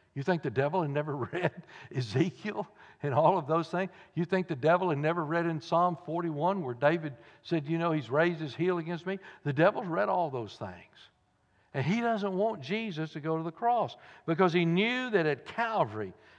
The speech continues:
Jesus would defeat sin and defeat Satan. Now, I won't charge you for that 'cause I can't prove that, so I won't charge you anything for that.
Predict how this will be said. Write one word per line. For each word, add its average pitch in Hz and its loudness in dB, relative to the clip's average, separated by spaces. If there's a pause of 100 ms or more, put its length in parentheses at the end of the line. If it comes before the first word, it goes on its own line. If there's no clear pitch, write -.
(120)
Jesus 139 -2
would 143 -6
defeat 175 -2
sin 127 -6 (380)
and 131 -2
defeat 135 -4
Satan. 107 -8 (1400)
Now, 120 -4 (140)
I 143 -2
won't 165 -4
charge 175 -2
you 127 -10
for 131 -12
that 113 -6 (320)
'cause 127 -6
I 135 -2
can't 131 -8
prove 185 4
that, 110 -6 (240)
so - -6
I 131 2
won't 147 -2
charge 156 2
you 127 -6
anything 131 -4
for 117 -10
that. 120 -4